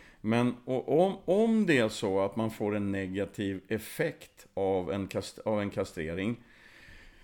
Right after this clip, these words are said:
eh, jaktligt, beteendemässigt på något annat sätt, att hunden blir lite loj, eller att man, man misstänker att kastreringen har fört med sig att, eh,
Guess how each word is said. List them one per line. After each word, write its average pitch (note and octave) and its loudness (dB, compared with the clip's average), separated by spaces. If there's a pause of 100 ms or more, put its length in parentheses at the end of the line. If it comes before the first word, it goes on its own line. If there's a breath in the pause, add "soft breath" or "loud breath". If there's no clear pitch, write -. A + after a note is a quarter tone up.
(260 loud breath)
eh, G#2+ 6 (220)
jaktligt, D#3+ 2
beteendemässigt A#2+ 0
på A#2 0
något A2 0
annat G#2+ -2
sätt, G#2 0
att G#2+ 2
hunden G#2+ 2
blir A2 2
lite A2+ 0
loj, A2 2
eller G#2 0
att G#2+ -4
man, G#2+ -2
man A2 0
misstänker C#3 0
att G2+ -2
kastreringen G#2 -2
har G2 -2
fört G2+ -2
med G#2 -2
sig G2+ -2
att, G2 -6
eh, F#2+ 0